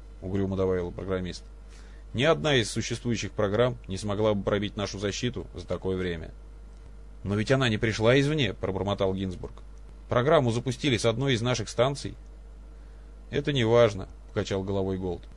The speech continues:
"Наши системы жестко контролируют поступающую информацию и всегда блокируют подозрительные файлы.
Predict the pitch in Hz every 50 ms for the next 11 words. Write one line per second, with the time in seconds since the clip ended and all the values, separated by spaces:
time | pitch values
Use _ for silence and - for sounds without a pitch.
0 | - - - - - - - - - - 123 147 147 175 156 139 160 143 - -
1 | 165 156 151 147 135 156 156 151 - 120 117 120 110 117 113 113 110 107 104 101
2 | 98 - - - - 113 92 - 107 104 95 - 110 101 92 104 104 107 113 123
3 | 123 - - 87 80 - - - - - - - 151 147 151 156 147 151 151 143
4 | - 143 131 120 107 98 - - 110 110 104 110 107 92 92 101 101 98 - -
5 | 98 95 92 87 82 -